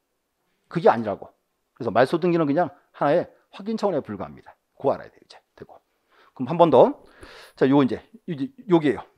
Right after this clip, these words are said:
음. 존속기간 만료에 의한, 존속기간 만료, 용의물권 소멸, 또 피담보채권 소멸에 의한 저당권 소멸. 요게 이제 조문장입니다, 이제. 됐고. 자, 그다음 한 번 더 보세요. 자, 다시 이제. 자,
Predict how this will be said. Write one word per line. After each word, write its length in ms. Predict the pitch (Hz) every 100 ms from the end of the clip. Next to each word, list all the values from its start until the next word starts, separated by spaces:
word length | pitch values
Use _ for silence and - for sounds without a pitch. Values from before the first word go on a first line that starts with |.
| -
음. 60 | 107 _ _ -
존속기간 580 | - 160 175 190 190 180
만료에 300 | 147 127 123
의한, 300 | 110 123 - _ _ _
존속기간 320 | - 135 131 104
만료, 160 | 92 78 _ _ _ _ _
용의물권 400 | 131 143 143 143
소멸, 280 | 131 185 - _ _ _ _ _ _ _ _ _ _
또 220 | 131 - - _
피담보채권 600 | 196 196 190 185 175 175
소멸에 300 | 190 185 151
의한 220 | 101 78 - _ _ _ _ _ _ _ - - -
저당권 260 | 131 123
소멸. 180 | 147 87
요게 160 | 127 151
이제 100 | 127
조문장입니다, 540 | - 127 117 69 55 -
이제. 160 | _ _ _ _
됐고. 340 | - - 180 240
자, 80 | -
그다음 340 | 107 131 208 254 _ _ _ _ - _
한 140 | - 185
번 100 | 170
더 100 | 135
보세요. 340 | 131 131 269 - _ _ _ _ _ _ _ _
자, 120 | - 127
다시 300 | 170 165 147
이제. 200 | - - _ _ _
자, 120 | _